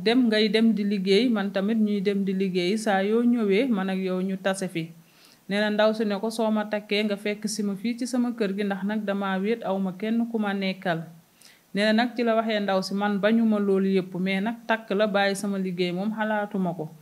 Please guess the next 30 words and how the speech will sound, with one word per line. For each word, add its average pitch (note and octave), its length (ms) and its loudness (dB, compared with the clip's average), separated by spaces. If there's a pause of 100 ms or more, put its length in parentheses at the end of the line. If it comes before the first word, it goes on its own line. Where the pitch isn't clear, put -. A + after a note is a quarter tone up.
(280)
Damay A3 320 2
liggéey, G3+ 480 2
nga G#3+ 140 4
liggéey, G3+ 460 2
bu G#3 120 -2
ñu G#3 140 -2
tasee G3+ 320 -2
ci G3 140 -6
kër F#3+ 200 -2
gi, A3 60 -4
bu F#3+ 140 -6
ko G3 140 -2
defee F#3 440 -4
jàmm F#3 360 -2
daal F3+ 240 0
ne F#3 140 -2
ñooyu." F3 400 0 (640)
Nee F#3 100 -2
na G3+ 120 0
ndaw G3+ 220 0
si G3+ 120 -6
ne G3 100 -2
ko, F#3+ 120 -6
"Loolu F#3 240 0
yépp G#3+ 220 -2
amul G#3+ 360 0
problème, G3 500 0
mën G#3 200 0
na F#3+ 120 -2
nekk." E3+ 300 -4